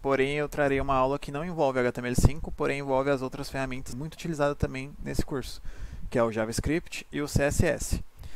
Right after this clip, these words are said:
E através dele eu vou ensinar como a gente consegue fazer um jogo textual simples. Bom, antes de tudo, o elemento principal que a gente vai utilizar nessa aula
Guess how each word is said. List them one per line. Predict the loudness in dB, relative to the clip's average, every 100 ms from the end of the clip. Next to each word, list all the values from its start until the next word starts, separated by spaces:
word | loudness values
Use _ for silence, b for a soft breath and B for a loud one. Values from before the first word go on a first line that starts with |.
| B B
E | 2
através | 4 4 2 2 2
dele | 2 2 0
eu | -4 -4
vou |
ensinar | -4 -2 0 -2
como | -2
a | -8
gente |
consegue | -8 -4 -2
fazer | 0 -2 -2
um | -6
jogo | -6 -6
textual | -8 -6 -4 -4
simples. | -6 -8 -6 -2 8 8 8 -4 -10 -14 -14 -12 -10 -10 -12 -14 -16 -16 B B B B B -16 -20 -20 -18 -18 -18 -8
Bom, | -2 -2 -2 -16 -14 -14 -14 -20 -18 -8 0
antes | 2 2
de | -4
tudo, | -2 -4 -4 -10 -14 -16 -18 -18 -18 -6
o | 0
elemento | 0 0 -6
principal | -4 0 2 2 6 6 6 0 -12 -20 -8
que | -4
a |
gente | -4 -4
vai | -4
utilizar | -2 -4 0 0
nessa | 2 2 4
aula | 4 4 0